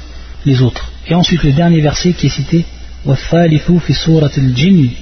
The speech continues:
فِي قَوْلِهِ، donc fi surat al-Jinn, et qui est le verset cinq, « وَأَنَّا ظَنَنَّا » et nous pensions que ni les humains ni les djinns, « وَأَنَّا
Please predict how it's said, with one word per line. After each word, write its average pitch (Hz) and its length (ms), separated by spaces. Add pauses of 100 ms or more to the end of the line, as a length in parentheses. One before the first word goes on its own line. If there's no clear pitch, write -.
(140)
فِي 127 60
قَوْلِهِ، 151 400
donc 143 200
fi 143 100
surat 139 320
al-Jinn, 139 340
et 147 60
qui - 160
est - 20
le 135 80
verset 135 340
cinq, « 190 300 (840)
وَأَنَّا 190 600 (480)
ظَنَنَّا » 139 960 (560)
et 139 120
nous 160 140
pensions 185 480
que - 180
ni 170 260
les 185 220
humains 156 200
ni 139 100
les 131 120
djinns, « 117 240 (500)
وَأَنَّا 151 680